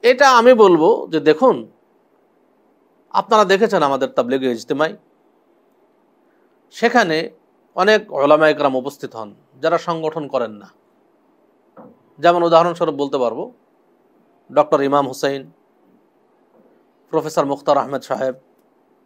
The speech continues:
তারা এই সংগঠন বক্তব্য দিয়েছেন ইজতেমাতে এসে, এবং আরও ওলামা একরামকে দাওয়াত দেওয়া হয়েছিল, তারা আসতে পারেননি, তারা কিন্তু সংগঠন করেন না।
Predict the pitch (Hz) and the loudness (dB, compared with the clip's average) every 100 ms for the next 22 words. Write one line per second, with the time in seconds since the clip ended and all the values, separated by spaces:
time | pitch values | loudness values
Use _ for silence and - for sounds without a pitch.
0 | _ _ _ _ _ _ - 180 190 185 | _ _ _ _ _ _ -2 2 2 2
1 | 185 175 175 160 170 170 170 170 170 143 | -4 -6 -6 -4 -6 -6 -8 -6 -6 -8
2 | 135 143 139 120 113 - _ _ _ _ | -10 -6 -6 -6 -8 -12 _ _ _ _
3 | _ _ _ _ _ _ _ _ _ _ | _ _ _ _ _ _ _ _ _ _
4 | _ _ - 156 175 165 170 202 180 117 | _ _ -6 0 2 4 6 6 4 0
5 | - _ _ _ - 165 175 185 180 175 | -8 _ _ _ -4 0 2 2 2 2
6 | 160 139 135 147 190 160 156 139 127 113 | 2 0 4 4 4 4 4 4 0 -6
7 | 190 240 170 156 - 180 - 175 135 113 | -8 -6 -2 -2 0 -4 -2 -2 -2 -4
8 | 113 113 _ _ _ _ _ _ _ _ | -8 -20 _ _ _ _ _ _ _ _
9 | _ _ _ 135 _ _ - 202 196 196 | _ _ _ -20 _ _ 0 2 2 -2
10 | 185 196 202 175 143 120 104 101 | -4 -4 -4 -8 -6 -8 -8 -14